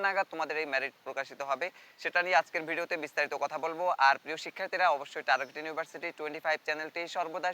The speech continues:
শিক্ষা সংক্রান্ত সকল তথ্য প্রোভাইড করে, তাই চ্যানেলটিতে যদি তুমি নতুন হয়ে থাকো অবশ্যই সাবস্ক্রাইব করে আমাদের সাথেই থাকো। প্রথমে কথা বলবো তোমাদের এই রেজাল্টটা কখন পাবলিশ করতে পারে। দেখো, তোমাদের প্রত্যেকটা কার্যক্রম কিন্তু শিক্ষা বোর্ড থেকে একটা নির্দিষ্ট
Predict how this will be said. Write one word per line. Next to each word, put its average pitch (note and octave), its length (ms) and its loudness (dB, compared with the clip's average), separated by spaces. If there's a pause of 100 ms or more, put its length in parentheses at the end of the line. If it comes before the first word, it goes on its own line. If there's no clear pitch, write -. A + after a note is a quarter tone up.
শিক্ষা F#3 340 -6
সংক্রান্ত E3+ 360 -6 (200)
সকল C#3+ 200 -4 (120)
তথ্য - 180 -8 (120)
প্রোভাইড A#2+ 340 -2
করে, C#3+ 140 0 (400)
তাই D#3 220 4
চ্যানেলটিতে F#3 400 0 (100)
যদি F#3+ 180 -4
তুমি F#3+ 200 -4
নতুন F#3 240 -6
হয়ে F#3 180 -2
থাকো F3+ 160 -2 (140)
অবশ্যই D3 380 -4
সাবস্ক্রাইব E3+ 420 0
করে F3+ 120 -2 (100)
আমাদের C3+ 300 -4
সাথেই D#3+ 340 -4
থাকো। A2+ 200 -8 (260)
প্রথমে G3+ 340 -4
কথা G3 220 2
বলবো G3+ 180 2 (100)
তোমাদের F3+ 280 0 (120)
এই F3+ 60 0 (100)
রেজাল্টটা F3 360 2 (120)
কখন F#3 300 0 (160)
পাবলিশ C#3+ 280 4 (120)
করতে C#3+ 280 -2
পারে। C3+ 160 4 (240)
দেখো, D3+ 200 2 (160)
তোমাদের F3 360 0 (140)
প্রত্যেকটা F3+ 440 -2 (120)
কার্যক্রম D3+ 460 2 (100)
কিন্তু D3 220 -8 (120)
শিক্ষা D#3 300 -2
বোর্ড C3+ 140 -6 (100)
থেকে D#3 200 -2 (440)
একটা C#3 180 4 (640)
নির্দিষ্ট D#3+ 320 -4